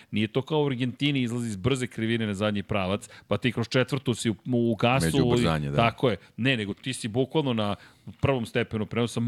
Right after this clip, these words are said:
Speaker 1: eventualno drugom, ali ne vidim čak ni drugi stepen prenosa, i onda pun gas, tu će Ducati baš da dođe do izražaja, izlazi iz krivine, Yamaha će se tu mučiti, Honda će se tu mučiti.
Speaker 2: Pa dobro, to je otprilike izlaza-,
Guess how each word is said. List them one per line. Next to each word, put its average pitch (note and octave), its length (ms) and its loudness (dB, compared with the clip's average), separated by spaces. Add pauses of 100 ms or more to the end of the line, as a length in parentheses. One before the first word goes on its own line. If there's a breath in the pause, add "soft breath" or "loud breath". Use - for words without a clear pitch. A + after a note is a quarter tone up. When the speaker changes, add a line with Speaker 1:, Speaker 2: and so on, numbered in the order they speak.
(120)
Speaker 1:
eventualno D3 960 0
drugom, A2 340 0
ali G2+ 100 -2
ne A2 100 2
vidim A2+ 200 0
čak - 220 -2
ni G#2 80 -4
drugi G2+ 240 0
stepen G2 320 -4
prenosa, B2+ 420 0 (340 loud breath)
i A#2 120 2
onda C#3 200 2
pun C#3+ 360 -2
gas, C3+ 320 0
tu B2+ 140 -6
će A#2 140 -10
Ducati A2 420 -2
baš A2 300 0
da G#2 80 -6
dođe G2 260 -2
do G2 120 -2
izražaja, F#2 440 -4
izlazi G#2 340 -4
iz F2+ 120 -12
krivine, B2 320 -4 (240 loud breath)
Yamaha G#2+ 360 -2
će G2+ 120 -10
se F2 120 -16
tu F#2+ 160 -10
mučiti, G2 420 -6
Honda G2 300 -2
će - 140 -12
se - 100 -16
tu - 140 -10
mučiti. G2+ 360 -6
Speaker 2:
Pa G#2 100 6
dobro, A2 320 4
to - 140 -2
je G2+ 40 4
otprilike G2 480 0
izlaza-, F#2+ 500 -2